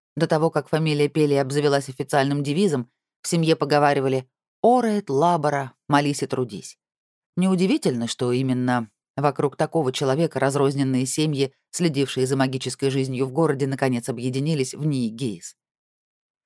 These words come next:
Правда, тогда, в девятнадцатом веке, он еще назывался главным потусторонним управлением, но не суть.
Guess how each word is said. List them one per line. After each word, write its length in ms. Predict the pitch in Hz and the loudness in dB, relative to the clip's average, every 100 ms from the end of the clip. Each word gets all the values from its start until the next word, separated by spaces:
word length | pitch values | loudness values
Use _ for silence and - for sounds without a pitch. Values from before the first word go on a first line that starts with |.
| _ _ 262 | _ _ 2
Правда, 280 | 285 240 | 4 4
тогда, 380 | 247 202 190 226 | 2 2 2 2
в 60 | 196 | 2
девятнадцатом 640 | 165 165 156 156 139 143 | 0 0 -2 -2 -2 0
веке, 360 | 135 202 - 120 | 0 0 0 -4
он 140 | 113 | -4
еще 320 | 110 120 131 | -4 -4 -2
назывался 540 | 123 123 127 127 131 123 | -4 0 0 0 -2 -2
главным 420 | 165 202 196 175 | 0 0 0 -2
потусторонним 640 | 156 135 135 135 139 131 | -4 -4 -2 0 0 -2
управлением, 680 | 123 117 113 127 117 95 92 - _ _ | -2 -2 -2 -4 -6 -8 -12 -16 _ _
но 140 | 254 | 2
не 100 | 233 | 2
суть. 320 | 165 - - | 0 -8 -16